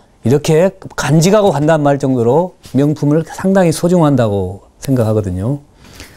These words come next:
그렇지만은 가장 비싸고 가장 소중한 것이 무엇일까? 그에 관해서 제가 읽었던 한 대목을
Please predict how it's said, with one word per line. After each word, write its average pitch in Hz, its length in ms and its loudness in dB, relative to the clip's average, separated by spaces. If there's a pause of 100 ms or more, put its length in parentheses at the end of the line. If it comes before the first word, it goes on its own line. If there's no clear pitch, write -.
(440)
그렇지만은 185 680 2
가장 220 600 2
비싸고 196 880 2
가장 196 420 2
소중한 233 440 2
것이 175 180 2
무엇일까? 123 800 0 (420)
그에 165 300 2
관해서 147 640 2 (240)
제가 143 360 2
읽었던 139 720 2 (320)
한 147 220 0
대목을 113 680 0